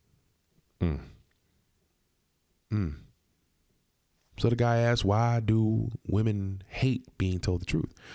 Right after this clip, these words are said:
Her response is, "Because we are very hard-headed and we don't like to listen." Mm. Let that marinate.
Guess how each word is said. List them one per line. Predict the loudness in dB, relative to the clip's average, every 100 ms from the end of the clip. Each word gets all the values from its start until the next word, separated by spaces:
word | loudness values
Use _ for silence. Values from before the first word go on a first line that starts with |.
| -2
Her | 2
response | 2 2 2 0
is, | 0
"Because | 2 4 4 0 -10 -18 -20 _ _
we | 0 4
are | 4
very | 2 2 4 4
hard-headed | 2 2 2 2 0 -2 -4 -10 _ _
and | -6 0
we | 0 2
don't | 0 2
like | 0 -2
to | 0
listen." | 0 0 -2 -6 -10 -16 _ _ _ _ _ _ _ _ _ _ _ _ _ _ _
Mm. | -10 -10 -12 -16 -4
Let | -2 0
that | 0
marinate. | 0 0 0 -2 -8